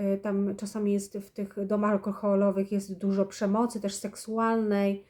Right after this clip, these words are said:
takiego, y, niedobrego dotyku. Y, tam, y, czasami właśnie w tych domach z tym alkoholem jest, y, jakieś, y, pożądliwość, y, w stosunku do, do własnej siostry,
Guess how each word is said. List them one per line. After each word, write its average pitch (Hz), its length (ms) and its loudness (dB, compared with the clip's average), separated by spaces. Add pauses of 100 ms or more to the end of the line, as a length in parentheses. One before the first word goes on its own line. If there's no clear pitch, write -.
(400)
takiego, 202 640 2
y, 190 420 4
niedobrego 202 460 4
dotyku. 214 920 2 (720)
Y, 185 880 -4 (1500)
tam, 196 300 2
y, 202 280 4
czasami 214 340 -2
właśnie 214 240 0
w - 40 -12
tych 202 140 -2
domach 202 320 0
z - 40 -16
tym 202 140 -2
alkoholem 202 600 2
jest, 190 400 2
y, - 40 -10 (420)
jakieś, 196 520 0
y, 196 120 0 (120)
pożądliwość, 202 840 2
y, 190 360 2
w 190 60 -14
stosunku 202 560 -4
do, 190 460 0
do 185 540 -2
własnej 190 280 -2
siostry, 226 680 2